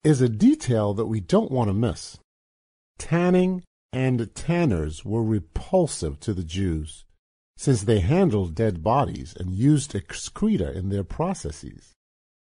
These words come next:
Tanneries were not allowed in towns. Note that Simon's was located by the seaside, as we have heard in Acts ten, verses six and thirty-two.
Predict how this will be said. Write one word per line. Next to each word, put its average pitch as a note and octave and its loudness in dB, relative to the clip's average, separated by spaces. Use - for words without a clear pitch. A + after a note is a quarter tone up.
Tanneries G#2+ 2
were G2+ -2
not F3 2
allowed B2+ 4
in G2+ 2
towns. G#2+ -4
Note B2+ 4
that G#2+ -4
Simon's A2 0
was F#2+ -6
located A2+ 2
by C#3+ 2
the C#3+ 0
seaside, - -8
as G2 -4
we A2 2
have F#2+ -2
heard C#3+ 6
in A2 2
Acts G#2+ -2
ten, F#2 -2
verses A#2+ 2
six - -2
and G2+ -2
thirty-two. F#2+ -4